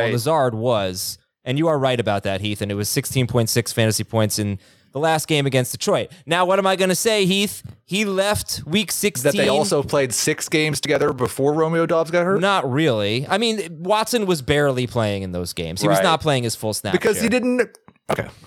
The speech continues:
Speaker 2: Because he, well, he missed training camp and he missed the preseason.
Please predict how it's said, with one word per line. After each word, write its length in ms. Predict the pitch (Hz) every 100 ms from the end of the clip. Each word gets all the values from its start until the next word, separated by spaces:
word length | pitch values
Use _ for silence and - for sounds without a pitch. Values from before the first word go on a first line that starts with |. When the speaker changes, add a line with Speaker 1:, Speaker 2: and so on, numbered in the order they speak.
| - -
Speaker 2:
Because 180 | 180 240
he, 140 | 277 208
well, 160 | 254
he 140 | 277 254
missed 300 | 285 285 -
training 360 | 320 415 320
camp 300 | 226 196 160
and 40 | 175
he 60 |
missed 200 | 208 247
the 60 | 233
preseason. 760 | 180 190 - 196 143 110 87